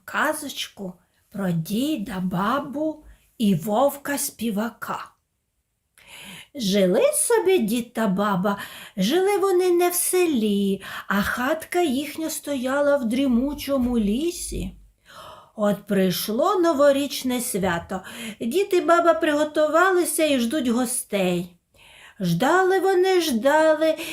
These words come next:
ніхто до них не йде. Хата далеко від села,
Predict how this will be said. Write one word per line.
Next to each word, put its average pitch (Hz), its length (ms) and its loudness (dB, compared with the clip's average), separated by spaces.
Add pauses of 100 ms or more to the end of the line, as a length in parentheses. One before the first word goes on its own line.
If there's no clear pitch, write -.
(140)
ніхто 285 500 0
до 349 160 0
них 294 360 0
не 254 260 2
йде. 185 500 -2 (460)
Хата 196 560 -6
далеко 247 760 -2
від 190 240 -2
села, 220 480 0